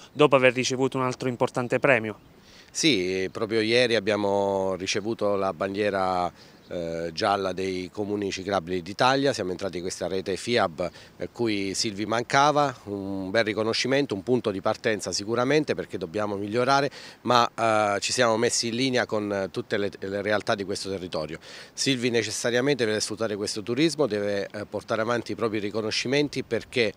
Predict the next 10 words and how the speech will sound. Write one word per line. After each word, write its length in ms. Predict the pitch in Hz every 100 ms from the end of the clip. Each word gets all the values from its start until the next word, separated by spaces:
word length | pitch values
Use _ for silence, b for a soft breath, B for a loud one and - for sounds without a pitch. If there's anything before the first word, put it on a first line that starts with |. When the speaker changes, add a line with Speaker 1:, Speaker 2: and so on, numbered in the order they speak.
| -
Speaker 2:
lo 160 | 107
merita 480 | 110 113 117 131 120
e 140 | - -
perché 460 | 110 - - 117 - -
ha 220 | 113 -
una, 320 | 76 101 98 92
eh, 260 | - - 95 90
natura, 500 | 90 92 95 127 92 82 B B -
eh, 420 | 92 95 92 90 85
prettamente 720 | 117 - 117 127 131 117